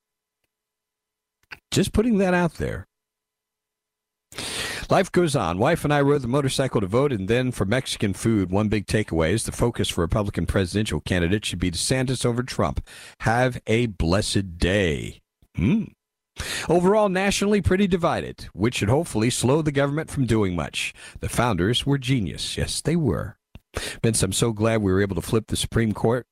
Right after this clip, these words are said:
in North Carolina last ni-, night. Now, when we redraw the districts next year, there should be hopefully no judicial interference.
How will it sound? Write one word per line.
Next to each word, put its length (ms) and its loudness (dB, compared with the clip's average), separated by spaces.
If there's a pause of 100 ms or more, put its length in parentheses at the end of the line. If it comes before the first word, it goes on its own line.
(280)
in 120 0
North 240 2
Carolina 460 2
last 320 0
ni-, 240 0 (100)
night. 400 0 (640)
Now, 320 2
when 200 -2
we 140 0
redraw 500 2
the 80 -2
districts 440 -2
next 260 0
year, 320 2 (1900)
there 160 2
should 180 0
be 140 2
hopefully 400 0
no 200 2
judicial 480 0
interference. 800 -2